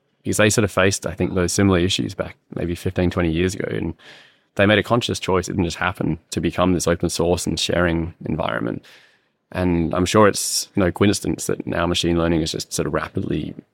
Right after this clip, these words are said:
growing and growing and growing. So I think there's an opportunity there in ag. I, I, I can see there's because there's so many niche use cases, uh,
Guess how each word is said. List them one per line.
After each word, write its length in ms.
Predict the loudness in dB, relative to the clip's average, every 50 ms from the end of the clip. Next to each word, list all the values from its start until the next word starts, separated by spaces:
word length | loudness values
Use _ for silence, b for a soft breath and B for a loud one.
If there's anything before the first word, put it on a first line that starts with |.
| -12 -8
growing 400 | -4 0 0 0 0 0 -2 -4
and 80 | -2
growing 220 | -2 -2 -2 -2 -4
and 100 | -4 -4
growing. 360 | -6 -6 -6 -6 -8 -8 B B B B B B B B B B B B
So 120 | 0 0
I 60 | 2
think 220 | 2 2 0 2 2
there's 580 | 0 0 0 0 0 -2 -4 -4 -6 -8 -12 _ _ _ _ _ _ _ _ _ _ 0
an 80 | 2 2
opportunity 480 | 2 2 2 4 4 6 6 4 4
there 180 | 2 2 0 2
in 60 | 0
ag. 240 | 0 -2 -2 -2 -4
I, 180 | -6 -6 -8 -10 -10
I, 40 | -14
I 20 | -14
can 260 | -6 -6 -2 -2 -2
see 160 | 2 2 2
there's 380 | 2 2 0 0 -2 -6 -6 -10 _ _ _ _ _ _ _ -2
because 180 | 0 0 2
there's 100 | 2 2
so 100 | 4 4
many 120 | 6 6 6
niche 240 | 4 4 2 2
use 160 | 2 2 2 0
cases, 440 | -2 -4 -4 -4 -2 -4 -6 -6
uh, 140 | -6 -8 -8